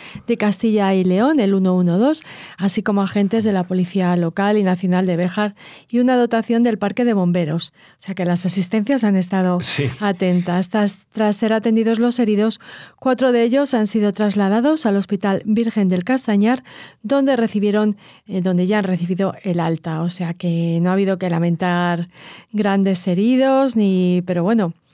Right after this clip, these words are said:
Speaker 1: que desde aquí un saludo a los responsables del Museo Judío de Béjar, eh, nuestro, nuestro ánimo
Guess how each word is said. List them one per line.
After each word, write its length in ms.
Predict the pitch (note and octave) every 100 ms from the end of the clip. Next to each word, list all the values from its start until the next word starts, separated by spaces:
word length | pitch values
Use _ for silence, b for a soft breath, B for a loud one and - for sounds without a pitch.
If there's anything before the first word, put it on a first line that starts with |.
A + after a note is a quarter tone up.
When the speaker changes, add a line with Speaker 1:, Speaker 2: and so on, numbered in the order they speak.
| B B -
Speaker 1:
que 100 | G#3
desde 220 | G3+ F#3+
aquí 300 | F#3 G#3+ A3
un 120 | A3
saludo 400 | G#3 G3 G3+ G3+
a 60 | G3
los 120 | G3
responsables 680 | G3+ F#3+ G3+ F#3 G3 G3 F#3 B B B _
del 180 | A3+ G#3
Museo 360 | G#3 G#3+ G#3 G3+
Judío 460 | G#3 G3 G3 F#3+
de 180 | F3+ F#3
Béjar, 560 | F#3+ A#3 - C4 C#4 B3
eh, 220 | G#3 G3+
nuestro, 680 | F#3+ F#3 - F#3+ F3+ F3 F3+
nuestro 400 | F#3 F#3+ - F#3+
ánimo 460 | F#3 A#3 C4+ D#4